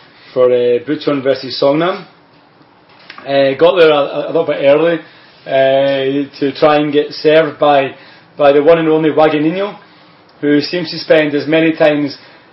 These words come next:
serving alcohol in the Ajima store as he does actually <laughs> playing. I think it's one week on, one week off. Um, so got into the game, like, got,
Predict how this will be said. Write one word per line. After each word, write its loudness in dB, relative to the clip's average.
serving 0
alcohol 0
in -6
the -4
Ajima 0
store -2
as 2
he -6
does 0
actually -4
<laughs> -14
playing. 2
I -16
think -4
it's -2
one 0
week -2
on, 2
one -4
week -8
off. 0
Um, 4
so 0
got 0
into -6
the -4
game, 0
like, 2
got, 0